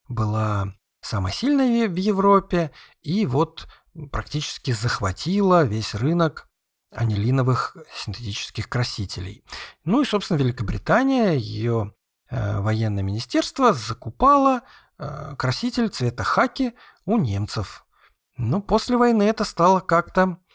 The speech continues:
неловко, и некоторое время даже вынуждены были закупать англичане контрабандой немецкую краску.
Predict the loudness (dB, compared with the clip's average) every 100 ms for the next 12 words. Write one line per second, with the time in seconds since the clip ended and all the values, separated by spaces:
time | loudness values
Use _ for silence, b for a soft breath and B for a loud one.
0 | b b _ -2 2 4 4 2 0 2
1 | 4 4 0 B B B -8 -4 0 0
2 | 0 2 2 4 4 6 4 4 2 2
3 | 2 2 2 0 2 0 -2 0 2 2
4 | 0 -2 -4 -4 2 2 2 0 0 -2
5 | 0 0 0 0 0 0 2 0 4 4
6 | 4 4 2 0 b b b -2 0 0
7 | -2 -6 -6 2 2 2 0 -2